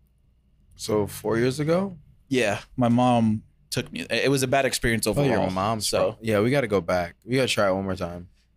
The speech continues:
Speaker 2: Yeah.
Speaker 1: What about halal?
Speaker 2: Halal? Never had Indian food.
Speaker 1: It's halal Indian?
Speaker 2: I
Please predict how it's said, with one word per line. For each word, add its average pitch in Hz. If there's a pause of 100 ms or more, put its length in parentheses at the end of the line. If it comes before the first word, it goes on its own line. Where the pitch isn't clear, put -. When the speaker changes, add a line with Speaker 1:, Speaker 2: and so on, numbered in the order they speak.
(100)
Speaker 2:
Yeah. 90 (540)
Speaker 1:
What 143
about 160
halal? 113 (920)
Speaker 2:
Halal? 139 (1700)
Never 113
had 107
Indian 107
food. 107 (1200)
Speaker 1:
It's -
halal 113
Indian? 156 (1500)
Speaker 2:
I -